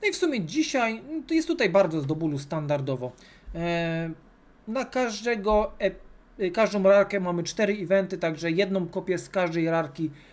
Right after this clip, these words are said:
możemy zdobyć, więc E, no, trzeba uważać, żeby niczego nie pominąć. Oczywiście, jeżeli będziecie gdzieś otwierać wojdy na przykład z jakiegoś powodu, no to możecie mieć szczęście i ją trafić.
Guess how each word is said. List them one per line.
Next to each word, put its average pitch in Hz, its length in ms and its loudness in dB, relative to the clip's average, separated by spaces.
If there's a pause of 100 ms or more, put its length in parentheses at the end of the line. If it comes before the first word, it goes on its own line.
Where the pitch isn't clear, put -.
(180)
możemy 196 400 4
zdobyć, 170 360 2
więc 170 460 -2 (1300)
E, 180 360 0
no, 196 100 6
trzeba 226 220 2
uważać, 180 440 4
żeby 165 180 -2
niczego 180 440 0
nie 175 200 0
pominąć. 156 460 -2
Oczywiście, 294 500 0 (180)
jeżeli 220 240 0
będziecie 226 360 -2
gdzieś 208 200 -6
otwierać 202 400 0
wojdy 190 440 4
na 202 120 2
przykład 208 380 -2
z - 20 -6
jakiegoś 202 380 -6
powodu, 208 480 -2
no 214 160 0
to 226 360 -6 (240)
możecie 190 440 -2
mieć 180 180 -4
szczęście 175 360 -8
i - 140 -6
ją 170 160 0
trafić. - 420 -6